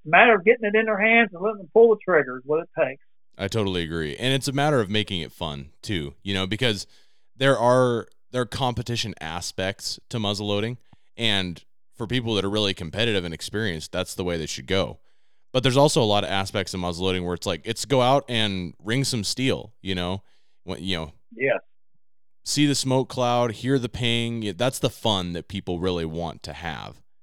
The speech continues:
Speaker 2: you know, and not making it this huge competition where there's all this pressure, especially when people are starting out.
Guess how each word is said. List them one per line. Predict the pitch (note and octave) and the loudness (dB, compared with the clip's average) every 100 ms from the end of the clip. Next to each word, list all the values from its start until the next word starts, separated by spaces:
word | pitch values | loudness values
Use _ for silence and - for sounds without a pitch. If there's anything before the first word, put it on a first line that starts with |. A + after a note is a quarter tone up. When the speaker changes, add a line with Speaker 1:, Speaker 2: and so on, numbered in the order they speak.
| - | -8
Speaker 2:
you | F2 | -6
know, | D#2+ D2 | -4 -4
and | F2+ D#2+ - - - - | -4 -6 -10 -20 -20 -6
not | A2 A#2 G#2 | 2 2 2
making | A2+ A2+ G#2+ | -2 -2 -2
it | F#2 F2 | -4 -4
this | F#2 - - | -6 -6 -2
huge | A2 G#2 - | 0 0 -2
competition | G#2+ F#2+ F2+ F2+ G2+ - F2 | -4 -4 -6 -6 -4 -4 -4
where | F2 | -4
there's | F2 F2 | -2 -2
all | F#2 | -4
this | E2 - | -4 -8
pressure, | - A2 F#2 E2 | -6 -4 -4 -4
especially | E2 - B2 - G#2 | -6 -2 -2 0 -2
when | F2 | -4
people | F2+ D#2 | -8 -8
are | D2 | -8
starting | - E2+ D2 C#2 | -4 -4 -4 -8
out. | G#1+ - | -12 -16